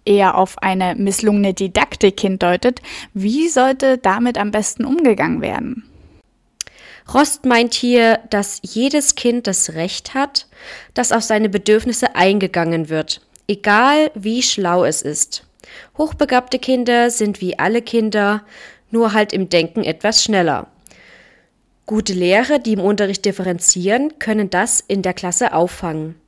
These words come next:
Speaker 2: Wenn in einer Klasse fremdsprachige Kinder sind, A D H S-Kinder, Hochbegabte, ja, dann können Lehrkräfte natürlich schnell überfordert sein.
Speaker 1: Klar.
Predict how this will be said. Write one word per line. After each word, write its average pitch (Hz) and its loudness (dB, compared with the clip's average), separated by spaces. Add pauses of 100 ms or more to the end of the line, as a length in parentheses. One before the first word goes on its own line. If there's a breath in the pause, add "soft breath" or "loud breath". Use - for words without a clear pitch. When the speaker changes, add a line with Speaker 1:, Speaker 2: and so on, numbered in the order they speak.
(640 loud breath)
Speaker 2:
Wenn 247 2
in 277 2
einer 214 2
Klasse 226 -2
fremdsprachige 202 -4
Kinder 190 -2
sind, 214 -2
A 170 -4
D 180 -6
H 185 -4
S-Kinder, 220 0
Hochbegabte, 202 -2 (360 soft breath)
ja, 208 0
dann 208 0 (880 loud breath)
können 240 4
Lehrkräfte 214 4
natürlich 226 0
schnell 196 2
überfordert 233 2
sein. 170 0 (1000 soft breath)
Speaker 1:
Klar. 214 6